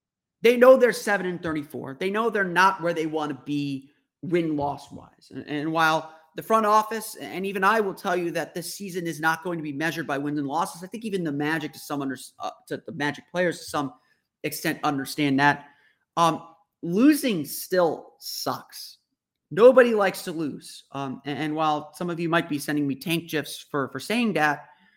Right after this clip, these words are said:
um, players don't think that way, and they, they shouldn't. You don't want players to think that way. Um, this is a team that's still striving and pushing to learn and to win. That is still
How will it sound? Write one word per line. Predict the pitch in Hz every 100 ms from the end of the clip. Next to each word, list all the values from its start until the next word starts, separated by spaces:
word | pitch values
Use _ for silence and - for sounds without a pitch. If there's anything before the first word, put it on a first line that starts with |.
| _ _
um, | 151 151 135 -
players | 220 233 214 160
don't | - 170 -
think | 156 131
that | 120 -
way, | 110 110
and | 135 147
they, | 143 -
they | 123
shouldn't. | - 147 117
You | 135
don't | 147
want | 165 - -
players | 143 127 -
to | 131
think | 120 -
that | - -
way. | 78 - _ _ _ _ _ _ _ -
Um, | 156 160 160 165
this | 202
is | 247
a | 240
team | 233 202
that's | 185 180
still | 180 131
striving | - - - 160 175 175 170
and | 147
pushing | - 151 143 139
to | 147 135 143
learn | 156 160 156
and | 143 135
to | 139
win. | 117 107 -
That | 127 151
is | 147
still | - 160 143 139